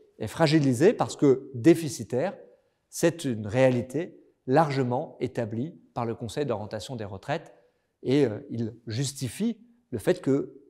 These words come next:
nous, euh, devions faire aujourd'hui cette réforme des retraites. Je le dis tout aussi directement, tous les actifs du pays sont concernés par cet allongement des carrières, privés comme publics, en suivant un principe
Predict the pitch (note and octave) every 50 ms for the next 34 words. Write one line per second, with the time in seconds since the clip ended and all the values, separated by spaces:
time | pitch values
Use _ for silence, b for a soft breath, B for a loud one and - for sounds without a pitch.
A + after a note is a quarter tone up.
0 | _ - B2 B2+ C3+ B2+ A2 G2+ G#2+ G#2+ A2 D3+ D3+ C3+ C3 C3 A#2 - - D3
1 | E3 E3+ - D3 G#2+ A2+ G#2 G2 A2 C3+ D3 - A#2+ - - A2 G2+ - C3+ B2
2 | A#2 G#2 G#2+ G2+ G#2 F#2 F#2 F#2 _ - - _ _ _ _ _ _ _ _ _
3 | _ _ _ _ _ _ _ _ _ - - D#3+ D#3 C#3 C#3 D#3+ D#3+ D3+ C3 -
4 | - - _ _ _ - F#3+ D#3 F3 F3+ B2 - F#3 D#3 D3 C#3+ A#2+ A#2 - -
5 | - B2+ C#3 F3 A3 B B B B B B _ - C4 C4+ B3+ A3+ E3+ C#3 -
6 | - - - G3+ E3 C3 B2+ A2+ - A#2+ B2+ D#3 G3 A#3+ - - - _ _ _
7 | - - - - A#3 A3+ F#3+ - F3 D3+ A#2+ - C#3+ C3+ E3+ A#3+ B3 - E3 B2+
8 | - C#3+ B2 C3+ C3 C3 B2+ A#2+ B2+ C3+ B2+ A#2+ A#2 - A#2 G2+ A2+ D3 G3+ A3
9 | - - - F#3 F3 D3+ D3+ E3 D#3 C#3 - - - - - _ _ _ - -
10 | A3 G#3+ F#3 - D3+ C3+ A2+ B2 C#3+ F#3+ A3+ - - - - _ _ _ _ _
11 | - - C#3 - - - B2+ A2 C3 F3+ F#3+ C#3 - - A2+ G#2 - E3 E3